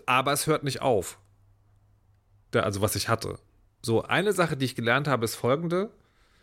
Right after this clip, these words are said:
Wenn du Pantoprazol länger als vier Wochen nimmst, musst du das ausschleichen. Wenn du das plötzlich absetzt, dann wird alles nur noch schlimmer.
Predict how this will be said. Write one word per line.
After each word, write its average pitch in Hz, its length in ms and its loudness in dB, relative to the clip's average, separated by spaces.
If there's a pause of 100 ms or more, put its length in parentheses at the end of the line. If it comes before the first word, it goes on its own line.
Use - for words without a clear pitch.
(220)
Wenn 113 140 0
du 120 60 0
Pantoprazol 156 840 0
länger 143 240 0
als 117 140 -2
vier 98 160 -4
Wochen 123 280 0
nimmst, 104 460 -6 (460)
musst 120 220 -2
du 107 40 -4
das 104 140 0
ausschleichen. - 760 -2 (840)
Wenn 120 100 0
du 110 60 4
das - 140 0
plötzlich 175 420 2
absetzt, - 540 -2 (760)
dann 202 240 2
wird 208 140 2
alles 196 300 0
nur 185 100 0
noch 170 120 2
schlimmer. 135 460 0